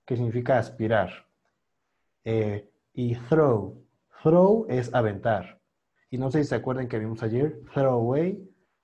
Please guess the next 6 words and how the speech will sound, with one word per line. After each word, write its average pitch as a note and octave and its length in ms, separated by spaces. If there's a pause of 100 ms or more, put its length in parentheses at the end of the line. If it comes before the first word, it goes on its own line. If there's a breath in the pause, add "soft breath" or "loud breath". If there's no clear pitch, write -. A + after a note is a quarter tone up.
es A#2+ 400
tirar. G#2+ 400 (1120)
Wait, D#3+ 600 (340)
esperar. B2+ 720 (260)
Y A2+ 240
climb A#2 600